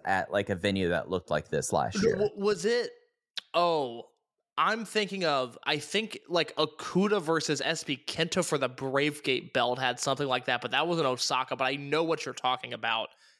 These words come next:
Speaker 2: and I don't, I don't think that was it. What I was gonna reference was one of your favorite matches of last year, Jackie Funky Kamei versus Takuma Fujiwara in a fifteen-minute time limit draw.
Speaker 1: Oh, yeah,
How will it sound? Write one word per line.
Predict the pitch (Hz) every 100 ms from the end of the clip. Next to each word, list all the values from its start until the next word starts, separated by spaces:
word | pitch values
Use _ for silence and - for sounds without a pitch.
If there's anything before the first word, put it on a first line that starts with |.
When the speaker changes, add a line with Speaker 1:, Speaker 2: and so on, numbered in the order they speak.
| _
Speaker 2:
and | 147 147
I |
don't, | 147 131 151 151 139 - _ _ _ _ _
I | 170
don't | 196 262
think | 233
that | 202
was | 175 190
it. |
What | 151 165
I |
was | 254 214
gonna | 202
reference | 160 160 170 156
was | 143
one | 156
of | 147
your | 160
favorite | - 165 160 127
matches | 143 151 160
of | 131
last | 123 123 123 139
year, | 127 120 117 - _ _
Jackie | 143 156 165 180
Funky | 165 160 151
Kamei | 143 143 147
versus | 147 135 139
Takuma | - - 156
Fujiwara | 151 143 131 127 131 127
in |
a | 120
fifteen-minute | 139 - 131 123 117
time | 127 117
limit | 113
draw. | 120 120 120 113 _ _ _ _ _ _ _
Speaker 1:
Oh, | - 180
yeah, | 160 113